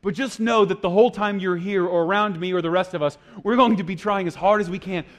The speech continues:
to compel you and sell you on the amazing joy that God gives us in Jesus Christ.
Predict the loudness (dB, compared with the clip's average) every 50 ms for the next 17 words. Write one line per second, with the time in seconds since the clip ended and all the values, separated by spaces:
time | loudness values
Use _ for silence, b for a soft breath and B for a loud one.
0 | B _ -8 -6 -6 -6 -4 0 0 2 2 2 -2 -2 -4 -4 -6 -6 -8 -8
1 | -4 -2 -2 -2 -2 -2 -4 -2 -2 -2 -2 -2 -4 -4 -4 -4 -4 -4 -6 -6
2 | -8 -8 -8 -6 -6 -4 -4 -4 -4 B B B B -14 -12 -8 -6 -6 -6 -6
3 | -6 -8 -8 -8 -6 -8 -10 -10 -10 -18 _ _ _ _ _ _ _ _ _ -16
4 | -16 -14 -12 -14 -14 -14 -18 -16 -16 -16 -16 -16 _ _